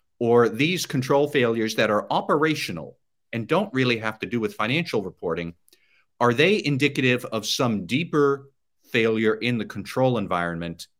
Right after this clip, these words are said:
that is material and should be disclosed?" And this is something that we have seen and argued about from time to time in I C F R land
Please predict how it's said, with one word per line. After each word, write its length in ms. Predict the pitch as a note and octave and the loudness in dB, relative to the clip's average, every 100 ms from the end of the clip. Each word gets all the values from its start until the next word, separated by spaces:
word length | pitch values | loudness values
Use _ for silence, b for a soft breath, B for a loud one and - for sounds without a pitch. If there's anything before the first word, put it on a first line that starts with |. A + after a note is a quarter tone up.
| _ _ _ - | _ _ _ -2
that 300 | A2 - - | -2 -2 -2
is 260 | C#3 D#3+ C3 | 4 4 4
material 600 | G#2+ - F#2+ D2 C#2+ - - | -4 -2 -4 -4 -12 -12 -6
and 120 | G#2 | -6
should 300 | G#2 D#3 C3+ | -2 -2 0
be 140 | A2 | -2
disclosed?" 640 | E2+ - - F2 C2 - - _ _ _ _ _ _ _ - | -6 -10 -10 -10 -10 -16 -20 _ _ _ _ _ _ _ -12
And 180 | C3+ B2+ | -4 0
this 160 | D#3+ | 0
is 80 | D#3 | 0
something 300 | D#3 C3+ C3+ | 0 0 0
that 120 | A#2 | 0
we 120 | A2 G#2+ | 0 -2
have 120 | G2 | -2
seen 440 | - C3+ C3 B2+ | -2 2 2 2
and 100 | G2+ | 0
argued 340 | G2+ G#2+ G#2+ G2+ | 0 0 -2 -2
about 320 | G2 F#2+ - | -2 -2 -4
from 120 | F2+ | -8
time 240 | G2+ F#2 | -6 -6
to 60 | D#2 | -6
time 420 | - G#2 G2+ F#2+ | -4 -2 -2 -4
in 320 | - F#2 F2 | -6 -6 -6
I 200 | - F#2 | -6 -6
C 300 | F#2+ - F2+ | -4 -4 -4
F 160 | F2 - | -4 -2
R 220 | G#2+ A#2 | 0 2
land 380 | G#2+ G2+ G2 | 2 0 -4